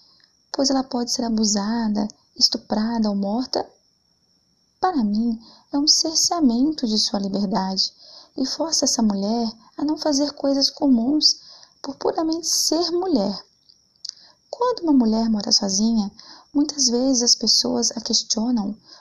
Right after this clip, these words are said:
ou questionam-se. Abre aspas,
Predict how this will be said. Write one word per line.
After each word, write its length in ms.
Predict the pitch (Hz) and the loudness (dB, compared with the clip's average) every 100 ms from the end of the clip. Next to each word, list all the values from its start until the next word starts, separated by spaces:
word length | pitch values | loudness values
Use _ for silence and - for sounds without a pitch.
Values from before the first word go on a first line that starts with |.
| _ | _
ou 120 | - | -4
questionam-se. 920 | 392 453 - - 269 226 208 - 220 220 _ _ _ _ _ _ _ - | -2 0 0 2 2 4 2 2 -2 -6 _ _ _ _ _ _ _ -4
Abre 260 | 214 220 | 0 2
aspas, 480 | 208 202 - 220 - | 0 0 0 2 0